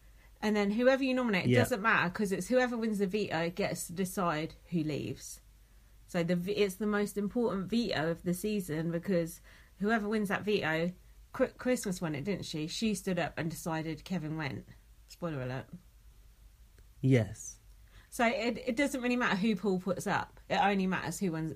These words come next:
Speaker 1: wins the veto.
Speaker 2: So
Speaker 1: Which is why I
Speaker 2: Paul
Speaker 1: think
Speaker 2: strategically wanted this one, because it didn't really matter.
Speaker 1: Yeah, no more blood on his hands
Speaker 2: Mm.
Speaker 1: again. Yeah, you're right.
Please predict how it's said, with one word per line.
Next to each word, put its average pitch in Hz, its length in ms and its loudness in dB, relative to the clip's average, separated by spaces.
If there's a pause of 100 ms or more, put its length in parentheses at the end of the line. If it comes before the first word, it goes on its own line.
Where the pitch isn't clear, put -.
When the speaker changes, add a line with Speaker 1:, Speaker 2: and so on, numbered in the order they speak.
Speaker 1:
wins 180 240 2
the 170 80 -2
veto. 151 460 0
Speaker 2:
So 139 300 6
Speaker 1:
Which 226 180 2
is 214 120 2
why 233 220 8
I 208 40 6
Speaker 2:
Paul 165 220 8
Speaker 1:
think 147 100 4
Speaker 2:
strategically 139 560 4
wanted 127 400 4
this 110 220 -4
one, 104 200 0
because 113 240 2
it 110 80 0
didn't 117 220 2
really 113 240 4
matter. 113 420 -2
Speaker 1:
Yeah, 254 480 4
no 233 240 0
more 233 140 0
blood 254 240 -2
on 240 80 -2
his 190 160 -2
hands 180 260 4
Speaker 2:
Mm. 117 40 4
Speaker 1:
again. 165 360 0
Yeah, 190 180 0
you're 180 160 0
right. 202 340 -2